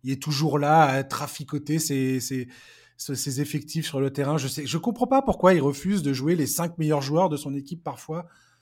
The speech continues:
euh, de, des, des plus longues minutes. Il l'a pas fait de la saison, alors que,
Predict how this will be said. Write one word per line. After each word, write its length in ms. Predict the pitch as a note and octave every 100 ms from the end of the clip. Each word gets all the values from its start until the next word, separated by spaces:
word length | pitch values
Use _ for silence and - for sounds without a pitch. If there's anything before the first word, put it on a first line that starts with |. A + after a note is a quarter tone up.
| _ -
euh, 280 | C3 C3 B2+
de, 240 | B2+ B2+
des, 200 | B2 B2+
des 140 | A#2+ C3+
plus 180 | -
longues 180 | D3+ E3
minutes. 340 | D#3 D#3 G3 C#3
Il 100 | B2+
l'a 80 |
pas 160 | B2 D3+
fait 140 | E3
de 60 | D3
la 100 | D3+
saison, 380 | D3 D3+ E3+ F3+
alors 260 | B2+ A#2+
que, 240 | - A#2+